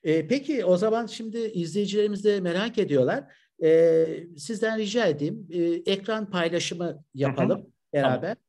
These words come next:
Speaker 1: E, ben sonra çekileceğim.
Speaker 2: Hı hı.
Speaker 1: Evet, önce isterseniz.
Speaker 2: Ben de şey, bir teşekkür edeyim. Yani Akmet'e teşekkür edeyim. E, Oğuz Bey'e teşekkür edeyim. Yine bu işte yardımcı olan diğer arkadaşlara, tanıdığım, tanımadığım herkese teşekkür edeyim.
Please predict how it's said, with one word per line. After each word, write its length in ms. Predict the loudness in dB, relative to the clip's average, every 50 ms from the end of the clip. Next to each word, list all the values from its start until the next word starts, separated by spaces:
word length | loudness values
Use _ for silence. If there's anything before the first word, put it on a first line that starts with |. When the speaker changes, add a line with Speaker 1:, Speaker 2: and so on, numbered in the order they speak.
| _ -10
Speaker 1:
E, 200 | -8 -8 -6 -4
ben 300 | -4 -6 -6 -6 -10 -14 -18
sonra 300 | -20 -14 -10 -8 -8 -8
çekileceğim. 640 | -8 -8 -8 -8 -4 -4 -4 -4 -2 -4 -4 -4 -6
Speaker 2:
Hı 140 | -10 -14 -14
hı. 40 |
Speaker 1:
Evet, 200 | -14 -14 -12 -12
önce 220 | -12 -10 -10 -10 -10
isterseniz. 560 | -10 -10 -8 -8 -6 0 2 2 4 4 2
Speaker 2:
Ben 100 | 2 4
de 320 | 4 4 4 2 0 -2 -2
şey, 380 | 0 2 4 4 2 2 2 0
bir 180 | 0 0 2
teşekkür 440 | 0 0 2 2 2 0 0 0 0
edeyim. 320 | 2 2 2 0 -2 -2 -2
Yani 200 | 0 0 0 -2
Akmet'e 760 | -2 0 -2 -2 -2 -2 -4 -4 -2 -2 -2 -2 -2 -4 -6 -8
teşekkür 440 | -10 -8 -6 -6 -8 -6 -4 0
edeyim. 520 | 0 0 0 0 -2 -2 -4 -4 -6 -8 _ _ _ _ _ _ _ _ _ _ _ 0
E, 140 | 0 2
Oğuz 560 | 2 4 4 6 6 6 6 4 0 -6 -6 -4 0 2
Bey'e 200 | 4 4 4 4
teşekkür 500 | 2 0 2 2 0 0 0 2 4 4
edeyim. 500 | 4 4 2 -2 -2 -2 -4 -6 -8 -10 -12 _
Yine 440 | -8 -4 0 2 4 4 2 2 2
bu 120 | 0 2 2
işte 300 | 2 0 0 0 2 2
yardımcı 720 | 2 2 4 6 6 6 6 4 2 0 -2 0 0 0
olan 320 | 2 2 2 0 0 0
diğer 260 | 2 4 6 6 6 4
arkadaşlara, 1000 | 2 0 0 0 -2 -2 -4 -4 -4 -4 -6 -6 -4 -2 -2 -2 -2 -4 -6 -10 _ _
tanıdığım, 440 | -6 -4 -2 -2 -2 -2 -2 -2 0
tanımadığım 520 | 0 0 0 0 -2 -2 -2 -2 -4 -6 0
herkese 480 | 0 0 0 0 -2 -6 -8 -8 -10
teşekkür 420 | -10 -12 -10 -10 -10 -8 -4 -2 -2
edeyim. 440 | -2 0 -2 -2 -2 -2 -4 -10